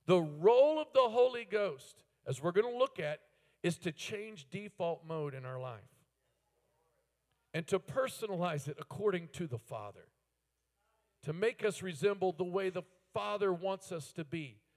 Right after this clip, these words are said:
to change our responses and to change our, our, our, the inside, all those natural things that are a part of normal life. We gotta deal with those things. The Holy Spirit.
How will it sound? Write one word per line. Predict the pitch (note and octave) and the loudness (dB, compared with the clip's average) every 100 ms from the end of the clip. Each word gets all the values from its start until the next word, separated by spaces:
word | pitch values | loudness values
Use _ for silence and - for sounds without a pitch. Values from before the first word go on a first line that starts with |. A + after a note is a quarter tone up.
| _ _ _ | _ _ _
to | - | -14
change | C#3 F#3+ F#3 F3 | -6 -6 -4 -6
our | E3+ | -6
responses | D#3+ D3 - F#3 F3+ F#3 F#3+ F#3 F3+ F3+ F3 | -8 -12 -8 -6 -4 -6 -6 -4 -2 -4 -8
and | C#3 B2 | -14 -16
to | B2+ | -14
change | - E3+ E3+ C#3+ | -12 -12 -12 -10
our, | C3+ C3 - _ _ _ _ - | -10 -10 -16 _ _ _ _ -18
our, | - G#2+ - | -14 -12 -12
our, | C3 | -12
the | C3+ | -12
inside, | - F3 F#3 - F#3 E3+ | -10 -12 -10 -6 -4 -2
all | E3 G3+ G3 | 0 0 0
those | F3 C3+ C3 | -2 -4 -10
natural | D3+ E3 E3+ - E3+ | -14 -14 -12 -8 -8
things | - E3+ E3+ E3+ D#3+ | -6 -8 -8 -12 -12
that | D#3 | -10
are | C#3+ | -8
a | C#3+ | -8
part | - G#3+ | -6 -6
of | G#3 | -6
normal | D3 E3+ F3 C#3+ | -6 -6 -4 -6
life. | D#3+ F#3 F3 - _ _ _ _ _ _ _ - | -6 -6 -10 -16 _ _ _ _ _ _ _ -14
We | C3 | -6
gotta | G#3+ G#3+ | -4 -4
deal | C3+ F3+ A3+ G#3+ | -8 -12 -12 -12
with | D3+ | -14
those | - A#2+ G#2+ - | -12 -12 -14 -16
things. | B2 A#2 A#2 A#2 _ _ _ _ _ _ | -16 -16 -20 _ _ _ _ _ _ _
The | D#3 C3+ | -4 -4
Holy | A2 D#3 D#3 D3+ | -4 -10 -8 -10
Spirit. | C3+ - - C#3+ B2+ F#2+ | -14 -16 -12 -10 -10 -14